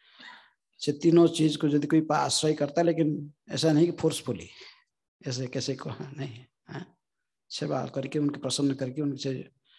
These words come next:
यदि कृपा आशीर्वाद प्राप्त करता है, तो जीवन सुधारेगा, इसमें कोई शंका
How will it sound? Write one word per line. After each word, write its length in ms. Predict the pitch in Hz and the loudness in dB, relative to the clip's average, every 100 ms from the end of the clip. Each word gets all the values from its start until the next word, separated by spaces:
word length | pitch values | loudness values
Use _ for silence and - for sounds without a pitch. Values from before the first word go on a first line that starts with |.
| _ _ _ _ _ _ - | _ _ _ _ _ _ -8
यदि 140 | 135 143 | -6 -4
कृपा 300 | 151 143 151 | -2 2 4
आशीर्वाद 380 | 143 156 156 | 4 4 2
प्राप्त 360 | 147 147 139 170 | 2 0 0 -2
करता 320 | 160 139 170 | -2 -2 0
है, 80 | 165 | 0
तो 540 | 170 165 160 165 175 190 - _ - | -2 -2 -2 -2 -6 -14 -20 _ -6
जीवन 260 | 151 170 170 | -2 0 0
सुधारेगा, 540 | 180 165 170 156 139 | 0 0 0 -2 -4
इसमें 240 | 131 156 | -4 -2
कोई 240 | 160 160 151 | 2 2 2
शंका 720 | - - 143 175 202 - - | -4 -4 -2 0 0 -2 -18